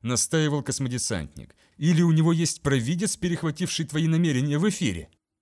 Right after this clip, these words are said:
Взгляд Гаро переместился вглубь связной ниши и встретился с глазами побледневшего и вспотевшего офицера. «Ничего сверхъестественного»,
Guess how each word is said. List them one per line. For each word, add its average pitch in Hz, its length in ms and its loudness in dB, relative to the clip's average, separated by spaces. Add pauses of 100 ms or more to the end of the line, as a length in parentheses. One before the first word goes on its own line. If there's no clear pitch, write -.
(360)
Взгляд 110 480 0
Гаро 143 320 2
переместился 123 800 -2
вглубь 110 360 -2
связной 113 480 -4
ниши 135 500 -2
и 107 120 0
встретился 139 720 -4
с 107 100 -4
глазами 107 580 -2
побледневшего 117 1160 -4 (160)
и 175 100 -4
вспотевшего 110 1000 -4
офицера. 92 720 -10 (760)
«Ничего 156 840 2
сверхъестественного», 85 1600 -6